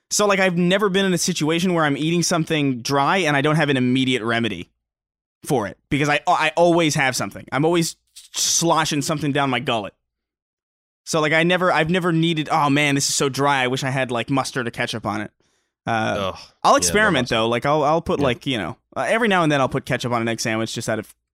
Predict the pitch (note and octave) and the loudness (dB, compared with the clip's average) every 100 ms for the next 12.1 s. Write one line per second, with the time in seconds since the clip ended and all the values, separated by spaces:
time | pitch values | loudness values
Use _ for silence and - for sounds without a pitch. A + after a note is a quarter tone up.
0 | _ _ C3+ G#2+ G#2+ C3 B2+ - - A#2+ | _ _ -4 -4 -4 -4 -2 -4 -2 -2
1 | - A#2 C3 A#2 G#2+ G#2 G#2+ G#2+ A2+ - | -2 -4 -4 -4 -6 -6 -8 -6 -8 -6
2 | A2+ B2+ D3 B2+ C3 B2 - C#3 B2+ A#2+ | -6 -4 -2 -2 -2 -4 -4 -2 0 0
3 | A2+ A#2+ A#2 A2+ A2 G#2+ G#2+ G#2 G2 G2+ | -2 -2 0 0 0 -2 -2 -4 -4 -6
4 | F#2+ _ _ _ _ _ _ C#3 F3+ B3+ | -8 _ _ _ _ _ _ 0 2 2
5 | C4+ A#3 G3 D#3 D#3+ C#3+ B2 - D3 D3 | 2 2 2 0 -2 -4 -8 -2 -2 0
6 | A#2 F2 F2 F2 - - _ B2+ C3 A2+ | -4 -4 -4 -6 -6 -8 _ -8 -6 -6
7 | G#2 - B2+ D#3 D3+ D#3+ - _ _ _ | -8 -6 -2 0 2 0 -2 _ _ _
8 | _ _ - C#3 C#3 D#3+ E3+ E3+ D3+ A#2 | _ _ -4 0 2 0 -2 -2 -2 -2
9 | G#2+ G#2 _ B2+ B2+ A#2 C#3 D3+ E3+ F3+ | -2 -6 _ -4 0 0 0 -2 -4 -6
10 | E3 E3 F3+ F#3+ G3 - _ _ _ _ | -6 -4 -4 -4 -6 -10 _ _ _ _
11 | _ _ _ _ _ - F3+ A3 A#3 A#3 | _ _ _ _ _ 0 2 4 4 2
12 | A#3 | 0